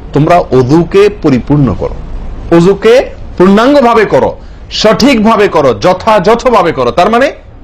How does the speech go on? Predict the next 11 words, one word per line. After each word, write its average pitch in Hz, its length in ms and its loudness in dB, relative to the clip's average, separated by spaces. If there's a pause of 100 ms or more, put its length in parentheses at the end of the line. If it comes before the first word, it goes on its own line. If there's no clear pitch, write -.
(340)
নবী 170 180 2
সাল্লাল্লাহু 190 220 -2
আলাইহি 190 100 2
ওয়াসাল্লাম 180 400 0
জানতেন 165 640 -2 (420)
যে 147 160 -2 (200)
অজুতে 226 840 2 (380)
যথার্থতার 226 880 0
খেলাফ 196 520 0 (200)
প্রচুর 202 340 0
পরিমাণে 202 640 2